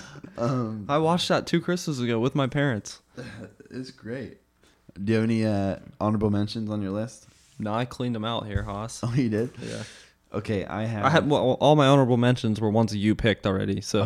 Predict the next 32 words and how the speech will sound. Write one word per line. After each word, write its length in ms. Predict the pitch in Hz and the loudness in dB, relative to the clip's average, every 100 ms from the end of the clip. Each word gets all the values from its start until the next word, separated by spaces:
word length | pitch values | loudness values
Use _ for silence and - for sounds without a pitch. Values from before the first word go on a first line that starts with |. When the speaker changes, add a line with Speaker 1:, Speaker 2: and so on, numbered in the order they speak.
| 107 | 2
Speaker 1:
Oh, 40 | 104 | 0
okay, 320 | 101 104 90 - - - _ _ _ - | -2 -6 -6 -14 -20 -20 _ _ _ -8
I 120 | 101 | -4
have 240 | 107 107 - | -2 -2 -4
some 260 | 98 90 | -6 -4
here. 440 | 90 92 90 85 - | -4 -4 -6 -6 -8
Uh, 320 | 87 87 82 - | -10 -8 -10 -8
I 120 | 90 | -8
have 680 | 90 87 87 87 87 87 - _ _ _ _ _ _ _ _ _ _ | -6 -6 -6 -6 -8 -12 -20 _ _ _ _ _ _ _ _ _ _
Fred 420 | - 110 101 117 | -6 -2 -2 -2
Claus. 600 | 95 95 87 101 117 - - _ _ _ _ | -2 -2 0 -4 -8 -14 -20 _ _ _ _
Speaker 2:
Okay. 380 | 123 123 123 123 127 _ _ _ _ - | -10 -8 -8 -8 -12 _ _ _ _ -8
Speaker 1:
Which 180 | 87 85 | -6 -2
Speaker 2:
I 100 | 120 | 0
Speaker 1:
is 80 | 90 | 0
Speaker 2:
forgot 200 | 120 110 | -2 -4
that 60 | |
movie 240 | 107 110 101 | -8 -8 -8
existed. 500 | 104 101 - 107 107 _ _ _ | -8 -10 -10 -16 -16 _ _ _
I 40 | 131 | -4
know 120 | 127 | -4
which 120 | 117 | -4
one 120 | 110 | -8
you're 60 | 92 | -8
talking 220 | 107 101 | -8 -10
about, 140 | 98 92 | -10 -10
though. 200 | 101 101 _ _ | -12 -12 _ _
Speaker 1:
Yeah, 240 | 107 135 87 | 4 4 4
it's 180 | 107 - | -2 -4
pretty 160 | 143 113 | -4 -2
good. 320 | 104 98 - - _ _ - | -4 -6 -14 -20 _ _ -16
It's, 220 | 98 | -14